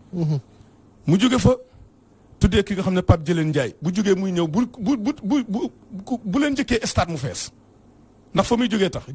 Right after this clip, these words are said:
Speaker 2: Jëleen lay jógee ak mbokki kaaj yi. Ñoo ñooy Jolof nag. Ndax la géer buru Jëleen ndaw moom la Birame Ndiémé Kumba jëlee woon jé-, Géneen indi ko mu am Tase ak Gren ak Lat Samba.
Speaker 1: Mhm.
Speaker 2: Ñoo ñooy buur yi.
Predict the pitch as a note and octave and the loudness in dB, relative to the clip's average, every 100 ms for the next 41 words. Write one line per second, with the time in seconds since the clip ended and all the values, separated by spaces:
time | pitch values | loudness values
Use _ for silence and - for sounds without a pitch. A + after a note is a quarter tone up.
0 | B2 F#3+ G#3 G3+ G3 F#3+ F#3 G3 - D#3+ | 0 2 4 2 2 -2 0 0 0 -2
1 | E3+ - D#3 C3 G#2 D#2+ - - - _ | -4 -4 0 0 -2 -14 -20 -20 -20 _
2 | _ - D#3 F#3 E3+ C#3+ B2 G2 - _ | _ 2 4 4 2 0 -2 -6 -14 _
3 | _ - - _ _ _ - C#3 D#3+ D#3 | _ -20 -20 _ _ _ -4 0 0 0
4 | F#3+ D#3 F3 D#3 F3 E3 D#3 D3 D3+ - | 0 -2 -4 0 0 0 0 0 -2 -8
5 | _ - - - - D3 E3+ C#3 E3 E3+ | _ -20 -20 -14 -2 2 2 2 0 0
6 | D#3+ D#3 - D#3+ C#3+ D#3 D#3+ D#3 D3+ A#2 | -2 -4 -4 -2 0 0 2 2 0 -2
7 | B2+ E3 D#3+ C#3+ C#3+ D#3+ D3+ F#3 - _ | 2 0 0 -2 2 2 2 -2 -6 _
8 | - _ - - G3 F#3 E3+ D#3 E3 - | -20 _ -20 -4 2 4 4 2 0 -4
9 | _ _ - D3+ E3 D#3 - E3 D3+ E3+ | _ _ -2 0 0 -4 -2 0 0 -2
10 | F3 _ _ _ _ _ _ - C#3+ D3 | -8 _ _ _ _ _ _ -4 -2 -4
11 | - A#2+ E3+ F#3 G3+ _ - D3 D#3+ - | -8 4 6 6 2 _ -6 -4 -2 2
12 | - C#3+ A2+ - - G3 E3+ D3 F3+ G3+ | 2 2 -6 -10 -2 2 2 4 4 4
13 | A#3 G#3+ A3+ C#3 | 2 2 2 0